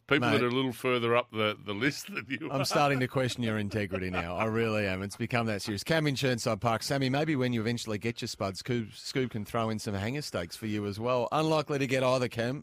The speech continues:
Speaker 2: at this point in time.
Speaker 1: What you might
Speaker 2: Um,
Speaker 1: get is a, um, a ticket for a hot air balloon ride, something like that. I'll get you.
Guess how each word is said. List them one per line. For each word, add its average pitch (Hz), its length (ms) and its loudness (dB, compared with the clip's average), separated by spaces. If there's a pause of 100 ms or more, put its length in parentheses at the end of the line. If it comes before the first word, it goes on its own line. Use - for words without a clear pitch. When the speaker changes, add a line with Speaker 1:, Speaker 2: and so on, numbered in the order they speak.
Speaker 2:
at 113 160 -4
this 117 160 -6
point 113 240 -2
in 101 60 -4
time. 120 320 -2 (100)
Speaker 1:
What - 180 -2
you 139 80 6
might 123 220 10
Speaker 2:
Um, 127 60 4
Speaker 1:
get 113 160 6
is 107 180 4
a, 98 420 6
um, 87 240 -4 (240)
a 107 180 2
ticket 117 360 0
for 95 220 2
a 92 40 2
hot 110 160 6
air 95 140 4
balloon 117 320 2
ride, 76 220 0
something 107 200 -2
like 95 120 -2
that. 127 160 2
I'll 101 80 -2
get 82 200 -10
you. - 80 -16